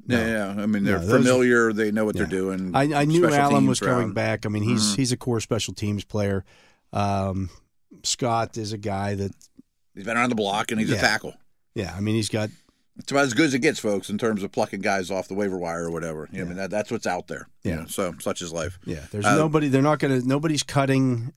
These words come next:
Speaker 1: a starting tackle.
Speaker 2: No.
Speaker 1: Nobody's making a starting, well, a quality starting tackle. I mean, Al-, Alex Leatherwood was a starting, quote unquote, a starting
Speaker 2: Mm-hmm.
Speaker 1: tackle, uh, but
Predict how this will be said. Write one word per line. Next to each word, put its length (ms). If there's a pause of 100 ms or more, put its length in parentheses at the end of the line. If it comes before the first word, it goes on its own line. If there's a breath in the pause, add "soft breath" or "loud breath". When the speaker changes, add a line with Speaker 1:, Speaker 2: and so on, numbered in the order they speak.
Speaker 1:
a 60
starting 460
tackle. 560 (360)
Speaker 2:
No. 240 (120)
Speaker 1:
Nobody's 580
making 760
a 200
starting, 480
well, 140
a 20
quality 420
starting 300
tackle. 240
I 40
mean, 120
Al-, 160
Alex 340
Leatherwood 440
was 200
a 60
starting, 380
quote 220
unquote, 280
a 40
starting 400
Speaker 2:
Mm-hmm. 80
Speaker 1:
tackle, 420 (400 soft breath)
uh, 340
but 280